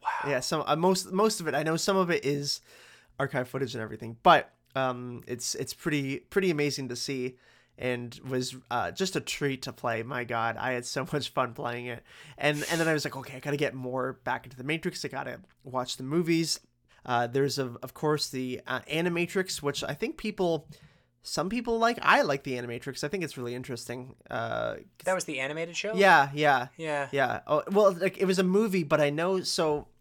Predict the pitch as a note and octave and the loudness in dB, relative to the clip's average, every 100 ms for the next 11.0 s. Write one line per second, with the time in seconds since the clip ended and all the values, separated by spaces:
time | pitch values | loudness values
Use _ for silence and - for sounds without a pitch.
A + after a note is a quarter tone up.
0 | - F3 E3+ C#3 C#3 B2+ - C#3 - - | 0 2 2 0 -2 -4 0 0 0 -4
1 | _ _ _ _ _ _ D3+ E3 D#3+ F#3+ | _ _ _ _ _ _ 0 2 2 2
2 | A3+ F3 C#3 D3 F3 D#3+ C3 C3+ F2 B2+ | 2 -2 0 0 0 0 -2 -4 -6 -2
3 | C3+ C3+ C3+ C#3+ C3 E3+ C4+ - D3 C3+ | -2 0 0 0 0 -4 -4 0 4 4
4 | C3 B2+ B2 B2 C3 C3 B2+ C3 C#3 F3 | 2 -4 -6 -4 -4 -4 -4 -4 -4 -4
5 | F3 E3+ D3+ C#3+ C3+ - C#3+ C#3+ C#3+ C#3+ | -2 -2 -2 -2 -2 0 -2 0 -4 -4
6 | C#3+ A#2+ - - C#3 B2+ C#3+ - - - | -4 -6 -6 -2 0 0 -4 -4 -6 -6
7 | A1+ - - - _ _ - B2+ C#3 C3 | -8 -6 -6 -6 _ _ -6 0 2 4
8 | C#3 C#3 C#3+ B2+ C#3 D3 C#3+ A2+ G#2+ C#3 | 2 2 -2 -4 -2 -2 -4 -10 -10 0
9 | E3 A3 G#3+ F#3 D#3+ C#3+ C#3+ - C#3 - | 4 4 4 2 0 4 2 2 -6 -6
10 | A#2+ - C#3 C#3 - G#2+ C#3 A2 - | -8 -6 -6 -4 -2 -2 -6 -8 -14